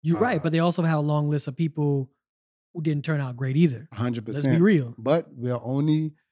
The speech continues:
Speaker 2: the coaches in our sport are only measured, even if they only have one athlete, by that one athlete.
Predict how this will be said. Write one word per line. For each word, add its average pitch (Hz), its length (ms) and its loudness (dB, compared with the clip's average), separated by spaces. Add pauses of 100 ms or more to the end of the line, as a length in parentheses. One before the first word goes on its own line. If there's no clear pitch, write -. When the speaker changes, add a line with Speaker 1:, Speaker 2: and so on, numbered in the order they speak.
(160)
Speaker 2:
the - 100 -20
coaches 165 440 2
in 139 100 4
our 131 160 4
sport 127 300 -4
are 104 80 -6
only 113 300 -6
measured, 107 600 -6
even 120 260 -6
if 110 140 -6
they 107 140 -6
only 110 180 -4
have 104 140 -4
one 101 220 -8
athlete, 107 420 -8 (260)
by 101 220 -6
that 95 300 -6
one 95 160 -4
athlete. - 440 -20